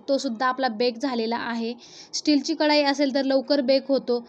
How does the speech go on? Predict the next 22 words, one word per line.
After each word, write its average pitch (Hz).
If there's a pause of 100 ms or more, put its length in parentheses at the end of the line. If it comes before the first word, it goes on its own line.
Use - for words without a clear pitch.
(840)
तर 269
स्टीलच्यामध्ये 294
लवकर 262
बेक 277
होतो 262
आणि 254
दिसायलासुद्धा 277 (100)
छान 262
दिसतो 247
स्टीलचा. 233
कारण 233
मी 247
इथे 240 (1500)
एक 269
स्टीलच्या 262
कढाई, 269
हा 254
स्टीलच्या 277
कढाईमधला 240
आहे. 233 (100)
तर 233 (120)
चीज 269